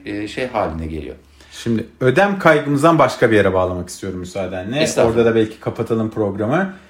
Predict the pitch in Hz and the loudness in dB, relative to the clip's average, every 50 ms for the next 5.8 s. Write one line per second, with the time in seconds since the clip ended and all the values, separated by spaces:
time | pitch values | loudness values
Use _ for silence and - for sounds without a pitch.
0 | _ _ _ - 120 120 123 123 123 120 120 120 120 117 120 117 117 - - 185 | _ _ _ 0 2 4 6 8 8 8 8 8 6 6 4 4 2 2 2 4
1 | 190 156 117 - - - - _ _ - - 120 127 - - - - - _ _ | 4 4 2 0 -6 -14 -18 _ _ -2 0 2 2 2 0 -4 -10 -20 _ _
2 | _ _ _ - - _ - - 165 175 185 180 160 160 160 - 175 175 175 - | _ _ _ -20 -20 _ 2 4 6 6 6 4 2 0 0 -2 -4 -4 -4 -4
3 | - 202 160 147 117 113 104 - - - - - 135 143 156 147 139 - - - | -2 0 0 2 4 2 2 0 -2 -10 -6 -2 0 2 2 2 2 0 -4 -8
4 | 170 175 - - - - _ _ _ _ _ _ - - 104 113 147 143 170 160 | -8 -10 -10 -16 -20 -20 _ _ _ _ _ _ -12 -10 -10 -8 -8 -10 -10 -8
5 | - 175 160 151 170 170 - - - 240 208 214 - - - | -8 -8 -8 -8 -10 -12 -12 -12 -10 -8 -6 -6 -6 -6 -6